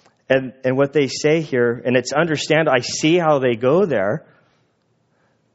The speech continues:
It says, "He is the image of the invisible God, the firstborn of all creation." Now, this term firstborn,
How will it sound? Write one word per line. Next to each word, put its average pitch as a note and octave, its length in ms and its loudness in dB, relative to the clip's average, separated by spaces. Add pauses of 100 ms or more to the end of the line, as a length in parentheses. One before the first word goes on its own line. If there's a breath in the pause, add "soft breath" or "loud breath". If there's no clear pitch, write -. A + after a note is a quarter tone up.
(120)
It C3 80 0
says, D#3+ 300 0
"He E3 200 -2
is C#3 180 -4
the C3+ 120 -2
image D#3 460 0
of A#2 100 -4
the B2 120 0
invisible A2 440 -2
God, G2 340 0 (140)
the B2 120 2
firstborn B2+ 1040 -2 (260)
of A2+ 160 0
all A2 120 2
creation." C3 680 -4 (1600)
Now, D3+ 200 2
this D3 240 -4
term F#3 260 -4
firstborn, B2 840 -4